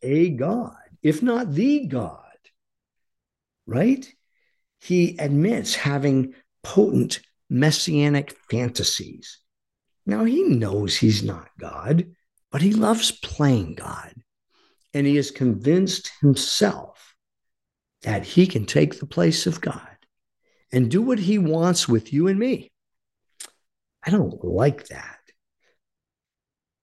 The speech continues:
What's going to be his lot? Well, it'll be the same as Satan, because Satan had the same problem. The pride of thinking that you can outdo, outthink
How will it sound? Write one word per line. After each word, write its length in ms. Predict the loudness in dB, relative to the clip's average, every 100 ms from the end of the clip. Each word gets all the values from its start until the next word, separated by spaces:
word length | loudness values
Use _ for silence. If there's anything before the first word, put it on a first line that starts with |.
| _ _ -6
What's 300 | -4 -2 -2
going 280 | 0 0
to 80 | 0
be 200 | 2 2
his 260 | 2 -2 -2
lot? 460 | -2 -4 -8 -16 _ -6
Well, 200 | -2 0
it'll 200 | 0 0
be 140 | 2 2
the 120 | 2
same 440 | 0 0 2 2
as 180 | 2 2
Satan, 300 | 0 2 2
because 360 | 2 2 0 2
Satan 320 | 0 0 0
had 220 | 2 2
the 80 | 2
same 260 | 0 2
problem. 520 | 2 2 2 -2 -8 -18 _ _ _ _ _ _ _ _ _ _
The 80 | -10
pride 800 | -8 -2 2 2 2 -2 -8 -14 _ _ _ _ _ -8
of 140 | -6
thinking 760 | -2 2 2 2 -2 -2 -4 -10 _ _ -4
that 120 | 0
you 160 | 2
can 180 | 4 2
outdo, 640 | 2 0 0 0 2 0 -2
outthink 680 | -4 -4 0 2 2 0